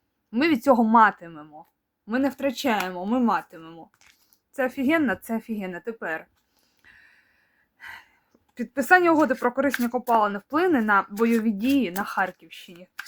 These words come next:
Вплине це на бойові дії на Харківщині. Дивимось. Однозначно впливає це на бойові дії. Зеленський це розуміє, Боже.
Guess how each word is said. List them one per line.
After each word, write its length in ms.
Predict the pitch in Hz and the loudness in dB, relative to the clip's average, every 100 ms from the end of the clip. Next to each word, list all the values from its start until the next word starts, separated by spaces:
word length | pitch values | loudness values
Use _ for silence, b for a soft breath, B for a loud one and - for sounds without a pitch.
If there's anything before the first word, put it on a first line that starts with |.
| - | -20
Вплине 480 | _ - 269 349 359 | _ 0 2 4 2
це 160 | 233 208 | 0 -4
на 140 | 196 | -6
бойові 380 | 190 220 233 220 | -2 0 0 -2
дії 240 | 202 202 | -4 -6
на 120 | 180 180 | -6 -6
Харківщині. 840 | - 170 - 160 - - 156 - _ _ _ _ | -6 -8 -12 -20 -18 -18 -18 -20 _ _ _ _
Дивимось. 680 | 180 190 180 160 - - - _ _ - _ _ _ _ _ _ _ _ _ _ _ _ _ _ _ _ _ _ _ _ _ _ _ _ _ _ | -12 -8 -8 -10 -18 -20 -20 _ _ -20 _ _ _ _ _ _ _ _ _ _ _ _ _ _ _ _ _ _ _ _ _ _ _ _ _ _
Однозначно 760 | - 214 233 220 214 - 185 170 _ _ _ | -8 0 2 2 0 -2 -12 -14 _ _ _
впливає 720 | - 214 196 220 247 196 143 | -8 -4 4 4 4 0 -8
це 200 | - - | -14 -12
на 140 | 208 190 | -12 -12
бойові 420 | 165 170 165 185 | -12 -14 -12 -16
дії. 540 | 170 175 180 160 156 170 _ _ _ _ _ b b b b b b b b b _ _ _ _ - | -16 -12 -12 -12 -16 -20 _ _ _ _ _ b b b b b b b b b _ _ _ _ -12
Зеленський 560 | 208 214 262 247 - | -2 2 2 0 -10
це 160 | 185 190 | -20 -20
розуміє, 540 | 185 190 196 190 170 160 - | -20 -16 -14 -14 -16 _ -14
Боже. 520 | 175 180 - 180 | -14 -12 -14 -16